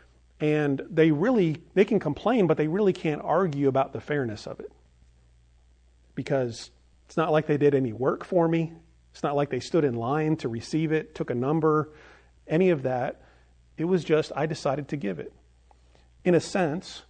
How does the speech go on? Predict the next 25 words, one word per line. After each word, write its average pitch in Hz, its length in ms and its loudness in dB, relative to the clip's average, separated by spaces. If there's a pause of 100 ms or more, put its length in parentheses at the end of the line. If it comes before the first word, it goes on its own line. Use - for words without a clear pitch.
(100)
obviously 165 440 0
in 143 80 0
a, 143 120 -4
in 165 140 -4
a 143 60 0
more 151 280 4
infinite 160 560 0 (540)
perspective, 131 800 -6 (500)
that's 143 260 -2
what 180 180 -4
God 151 240 0
does 135 200 -2
in 143 120 -4
grace. 165 380 -8
He, 170 300 -2 (220)
he 175 160 -4
gives 160 340 2
to 151 120 -2
whom 156 180 0
he 147 140 -4
wills. 131 480 -8 (520)
No 196 120 -4
one 254 100 0
deserves 143 400 0
it. 120 160 -6